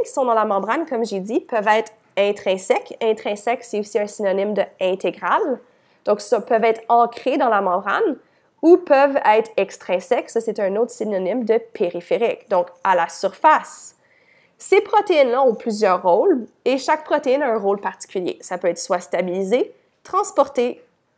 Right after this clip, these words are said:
catalyser des réactions ou permettre la reconnaissance de la cellule par d'autres cellules.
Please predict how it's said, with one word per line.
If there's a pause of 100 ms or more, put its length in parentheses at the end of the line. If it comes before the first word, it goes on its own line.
(160)
catalyser
des
réactions (180)
ou (280)
permettre
la
reconnaissance (260)
de
la
cellule
par
d'autres
cellules.